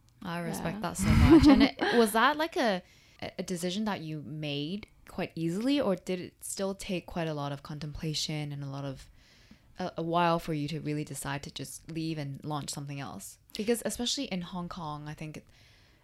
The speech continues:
Speaker 1: a lot of people find stability very important.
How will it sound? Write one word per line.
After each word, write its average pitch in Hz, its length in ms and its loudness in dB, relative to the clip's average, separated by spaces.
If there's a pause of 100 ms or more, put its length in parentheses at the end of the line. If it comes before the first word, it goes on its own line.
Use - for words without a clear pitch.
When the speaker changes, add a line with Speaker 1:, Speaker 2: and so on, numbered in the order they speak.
Speaker 1:
a 180 60 -8
lot 170 200 -2
of 190 80 -8
people 156 220 -12
find 139 580 -10
stability 151 600 -6
very 139 260 -4
important. 135 520 -10